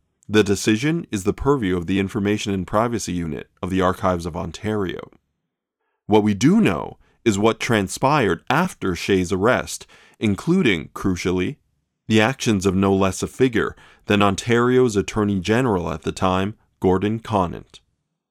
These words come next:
Ponder this. What leverage did police have to turn John R. Shea against Mickey McDonald?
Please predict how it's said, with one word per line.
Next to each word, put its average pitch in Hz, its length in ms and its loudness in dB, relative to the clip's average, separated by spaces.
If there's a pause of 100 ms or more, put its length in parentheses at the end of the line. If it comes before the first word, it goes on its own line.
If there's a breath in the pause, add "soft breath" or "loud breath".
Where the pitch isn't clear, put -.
(840)
Ponder 104 420 2
this. 117 520 -2 (640)
What 147 260 -2
leverage 127 640 2
did 101 220 -2
police 123 540 0
have 101 320 -2
to 101 120 -4
turn 107 360 2
John 107 400 2
R. 104 300 2
Shea 107 520 0
against 98 440 -2
Mickey 98 240 -2
McDonald? 104 600 -4